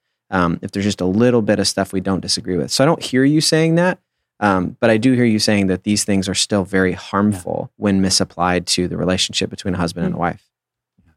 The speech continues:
Speaker 2: Well, and I, I really
Speaker 3: Mm-hmm.
Speaker 2: appreciate, uh, you make that disclaimer early in the book. You're like, "Hey, some of these books may have touched your,
Speaker 1: Yep.
Speaker 2: helped your journey. We're grateful for that. We're just trying to point out some harmful messages." And I like that you,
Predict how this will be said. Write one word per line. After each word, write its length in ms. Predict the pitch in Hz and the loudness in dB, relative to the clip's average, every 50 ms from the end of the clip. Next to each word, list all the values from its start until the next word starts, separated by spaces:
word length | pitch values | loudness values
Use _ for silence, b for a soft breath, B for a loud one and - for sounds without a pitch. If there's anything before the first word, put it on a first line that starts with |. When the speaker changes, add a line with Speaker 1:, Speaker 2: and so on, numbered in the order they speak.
| _ _ _ _ _ _ _ _ _ _ _ - | _ _ _ _ _ _ _ _ _ _ _ 0
Speaker 2:
Well, 140 | 156 139 | 0 0
and 140 | 131 160 127 127 | 2 2 2 2
I, 140 | 135 135 - | 2 0 0
I 60 | 139 | 2
really 200 | 127 120 131 120 | 2 4 4 4
Speaker 3:
Mm-hmm. 60 | 110 170 | 4 4
Speaker 2:
appreciate, 380 | 202 - - - 120 110 - | 2 2 2 2 0 0 0
uh, 40 | 120 | 0
you 260 | 123 135 131 117 117 | 2 2 2 4 4
make 220 | 113 117 131 - - | 4 2 2 2 0
that 140 | 120 107 | 0 0
disclaimer 480 | 101 98 - - - 113 104 98 101 104 | 2 0 0 0 0 0 2 2 2 2
early 300 | 117 113 107 110 107 107 | 2 2 2 2 2 2
in 80 | 104 104 | 2 2
the 80 | 104 | 2
book. 280 | 98 127 151 123 - - | 2 2 0 0 0 -2
You're 80 | 101 98 | 0 0
like, 180 | 95 98 - | 0 0 0
"Hey, 220 | - 156 147 101 - _ - | 0 0 0 0 -2 _ -4
some 180 | - - 139 156 | 0 0 2 2
of 40 | 180 | 2
these 140 | 170 131 | 2 2
books 260 | 117 131 131 - - - | 2 0 0 0 0 0
may 80 | 127 | 2
have 120 | 107 95 - | 2 0 0
touched 340 | - 120 117 - - - | 0 -2 0 0 0 0
your, 240 | 156 151 147 147 135 127 | 2 2 2 2 0 -4
Speaker 1:
Yep. 260 | 143 143 - - - | -8 -14 -14 -8 -2
Speaker 2:
helped 300 | 95 117 123 123 - - | 2 2 2 2 2 0
your 140 | 127 120 110 | 2 2 4
journey. 340 | 110 117 120 127 143 147 | 4 4 4 4 4 2
We're 160 | 135 107 104 95 | 2 2 0 2
grateful 400 | 90 90 98 127 139 - - 135 | 2 2 2 2 0 -2 -6 -2
for 120 | - - | 0 2
that. 280 | 131 127 139 156 143 - _ _ _ _ _ _ _ _ _ _ _ | 2 4 4 2 2 -2 _ _ _ _ _ _ _ _ _ _ _
We're 140 | 110 120 131 | 0 2 4
just 180 | 165 165 - | 4 2 2
trying 160 | - 156 135 | 2 2 2
to 80 | 117 98 | 2 2
point 260 | - - 120 113 107 | 0 0 0 2 4
out 220 | 107 113 127 123 - | 4 2 2 2 0
some 140 | - 110 | 0 2
harmful 340 | 85 113 113 110 101 - 110 | 2 2 2 2 0 0 0
messages." 520 | 98 104 117 117 - - 113 98 98 87 127 | 0 2 2 2 0 0 0 -2 -2 0 2
And 80 | 113 107 | 2 2
I 40 | |
like 280 | 110 120 135 143 143 - | 4 4 2 2 0 -2
that 80 | 147 127 | -2 0
you, 200 | 127 117 117 | 2 2 2